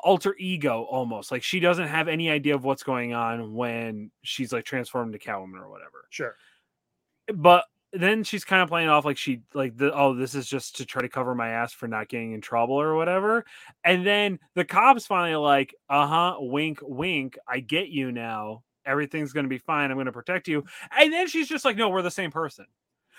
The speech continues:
Speaker 1: And it doesn't, it doesn't make any fucking sense. Why? Where, where, why?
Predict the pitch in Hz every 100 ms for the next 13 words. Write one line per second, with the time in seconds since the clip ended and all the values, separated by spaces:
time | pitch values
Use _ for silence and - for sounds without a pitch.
0 | - - 381 427 453 453 453 - 571 440
1 | 440 440 427 508 453 453 466 466 453 480
2 | 494 440 523 523 523 480 359 247 185 _
3 | _ _ _ _ _ 370 359 392 427 453
4 | 466 440 285 277 392 427 453 392 254 330
5 | 403 403 359 277 160